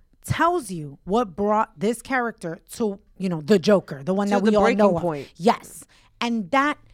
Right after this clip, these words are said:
Speaker 1: like, it's, it's, um, I had tweeted, um, something that said, "He's not a bad guy." Um, he, n-, n-, what was it?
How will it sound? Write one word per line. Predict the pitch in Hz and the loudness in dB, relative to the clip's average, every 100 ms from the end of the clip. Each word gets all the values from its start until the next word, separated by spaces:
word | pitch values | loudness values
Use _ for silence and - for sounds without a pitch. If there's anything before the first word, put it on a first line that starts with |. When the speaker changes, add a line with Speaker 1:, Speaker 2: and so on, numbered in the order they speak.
| - - - | -20 -20 -6
Speaker 1:
like, | 226 220 | -6 -6
it's, | 233 - - | -10 -10 -10
it's, | 233 - 254 | -10 -10 -10
um, | 214 202 - | -6 -6 -6
I | 220 | -6
had | 247 269 | -6 -8
tweeted, | - 269 262 233 _ _ | -8 -6 -6 -6 _ _
um, | 185 185 | -8 -8
something | 175 226 202 208 | -8 -10 -10 -10
that | 190 185 | -10 -10
said, | - 180 - | -8 -8 -8
"He's | 233 190 | -10 -8
not | 208 208 | -4 -2
a | 220 | -4
bad | 165 175 170 147 | -4 -6 -6 -10
guy." | 160 165 185 269 - _ _ _ _ _ _ _ _ _ _ - - | -8 -8 -8 -10 -14 _ _ _ _ _ _ _ _ _ _ -20 -8
Um, | 202 185 180 170 - _ _ _ _ _ _ | -4 -2 -4 -8 -14 _ _ _ _ _ _
he, | 226 214 _ _ - | -10 -10 _ _ -10
n-, | 214 | -10
n-, | 202 214 _ | -8 -16 _
what | 202 214 | -12 -10
was | 247 | -10
it? | - | -14